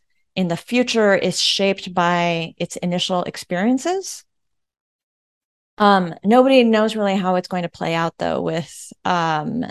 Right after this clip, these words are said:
the vaccines and the boosting. Um, and I think there's also conflicting advice because there is this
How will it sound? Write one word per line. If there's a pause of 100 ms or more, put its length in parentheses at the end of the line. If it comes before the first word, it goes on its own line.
(140)
the
vaccines
and
the
boosting. (640)
Um, (280)
and
I
think
there's
also
conflicting
advice
because
there
is
this